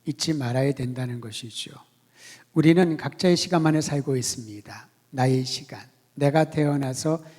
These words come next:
지금까지 살아온 모든 사건들, 기억들, 나의 발자취들, 앞으로 이 땅에 머무는 동안에 내가 경험하게 될 수많은 일들,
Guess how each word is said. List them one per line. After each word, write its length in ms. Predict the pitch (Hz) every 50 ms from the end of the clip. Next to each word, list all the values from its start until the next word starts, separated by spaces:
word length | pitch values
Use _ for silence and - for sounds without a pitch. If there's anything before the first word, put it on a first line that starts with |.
| - _ -
지금까지 600 | - - 156 151 151 156 147 - 160 147 151 156
살아온 640 | 143 - 143 143 139 139 139 143 156 165 175 185 - - - - -
모든 600 | 139 135 139 147 139 156 165 165 170 170 - - - -
사건들, 920 | - - - 160 160 - - 175 165 165 160 156 175 180 190 196 - - - _ _ _ -
기억들, 760 | - - 151 151 151 147 151 - - - 170 175 190 190 - - - - _ _ -
나의 420 | 135 127 131 135 139 143 143 143 - - - -
발자취들, 880 | - - 143 135 131 - - 139 131 127 - - - 117 - - 107 104 - _ _ _ _ _ _ _ _ _ _ _ _
앞으로 320 | - 170 156 - 180 175 175
이 100 | 170 170
땅에 200 | - 175 170 175
머무는 480 | 165 151 147 147 151 156 156 156 156 147
동안에 560 | 151 143 139 139 139 139 147 156 160 175 175
내가 280 | 139 135 131 147 139
경험하게 680 | - - - 127 127 131 131 131 127 123 123 120 123 120
될 340 | 117 - 151 165 180 180 - - - - _
수많은 720 | - - - - - 151 143 139 139 139 139 147 147 156
일들, 640 | 165 139 131 135 131 123 - 160 170 190 196 - -